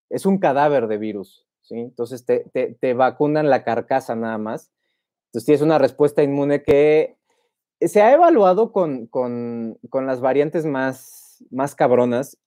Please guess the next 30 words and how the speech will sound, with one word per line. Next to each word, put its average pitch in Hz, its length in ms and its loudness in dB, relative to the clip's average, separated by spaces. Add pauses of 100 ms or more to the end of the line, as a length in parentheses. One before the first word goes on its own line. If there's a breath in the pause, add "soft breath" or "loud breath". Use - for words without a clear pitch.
y 147 300 0
ha 165 180 6
resultado 185 460 0
un 175 60 -4
porcentaje 135 540 -4
de 143 80 0
eficacia 127 840 -4 (360)
menor 160 720 2 (240)
a 123 100 -4
las 127 220 0
demás, 147 520 -2 (320)
pero 185 440 2 (720)
yo 165 520 0 (240)
esperaría 180 840 0
tener 135 240 -6
más 131 200 -8
datos. 123 300 -6
La 139 100 0
verdad 151 280 0
es 226 160 -4
que 190 180 -2
es, 175 180 -10
es 156 200 -6
una, 151 560 -6
es 135 200 -10
una 110 1080 -6
vacuna 123 840 -2 (460)
segura 160 480 2
y 175 80 6
eficaz, 120 600 -6